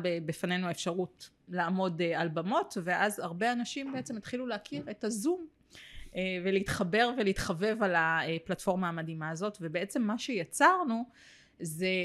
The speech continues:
מערך שלם, שבו אנחנו מרכזים אסופה של מנחים שפונים לאותו קהל יעד, שיש להם מטרה מרכזית אחת, והיא קודם כל לקבל חשיפה מאוד גדולה, אה, לקהלי היעד שלהם, ומהצד השני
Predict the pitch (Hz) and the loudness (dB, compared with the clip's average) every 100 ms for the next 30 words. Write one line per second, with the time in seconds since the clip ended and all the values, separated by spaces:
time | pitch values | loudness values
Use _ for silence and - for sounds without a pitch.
0 | - 196 185 202 240 - - 202 170 160 | 0 0 2 2 0 -2 -2 -2 -2 -6
1 | 175 - - 165 196 208 202 214 190 190 | -8 -6 -4 0 0 0 -2 -2 -2 -2
2 | 185 185 165 220 240 240 233 _ - 151 | -2 -4 -4 -2 -2 -6 -10 _ -12 -6
3 | - 180 208 - 277 262 247 - 170 175 | -6 0 2 4 2 0 -2 -4 -8 -8
4 | - 165 175 196 240 233 220 196 190 170 | -10 -8 -6 -2 0 0 0 0 2 2
5 | 165 156 165 180 - _ - - - 214 | 0 -4 -4 -6 -8 _ -20 -4 6 6
6 | 247 302 277 214 - 180 208 247 226 202 | 6 4 2 0 0 2 2 2 -2 -2
7 | 175 196 - - 156 - 160 143 156 - | -2 -2 -4 -6 -8 -6 -6 -4 0 4
8 | 453 440 285 254 196 226 233 208 - - | 4 6 4 4 2 0 -2 -6 -6 0
9 | 196 170 165 160 170 160 147 - - - | 0 0 -4 0 2 2 0 -6 -6 -4
10 | - 185 170 170 175 165 160 - 202 180 | 0 2 2 2 2 2 0 2 4 6
11 | 175 147 147 156 214 233 349 170 156 - | 4 2 0 0 2 2 2 -2 -2 2
12 | 233 294 - 339 | 2 2 0 -2